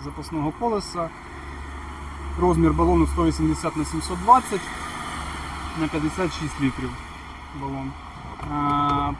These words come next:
по висоті, по розміру він чітко сюди поміщається. Бачите, оцей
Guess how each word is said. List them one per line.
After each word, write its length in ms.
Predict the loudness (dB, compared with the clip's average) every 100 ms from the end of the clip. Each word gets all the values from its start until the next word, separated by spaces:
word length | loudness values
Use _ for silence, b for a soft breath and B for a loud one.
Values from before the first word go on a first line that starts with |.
| 4
по 140 | 6
висоті, 560 | 6 2 -2 2 2 4
по 100 | 4
розміру 420 | 4 4 4 4
він 280 | 2 2 0 -2 -10 -12 -12 -8 2
чітко 380 | 2 2 -2 -2 -6 -14 -12 -2
сюди 180 | 0 2
поміщається. 680 | 2 0 0 0 0 -2
Бачите, 380 | -2 -2 -6 -6
оцей 420 | -6 -2 0 -2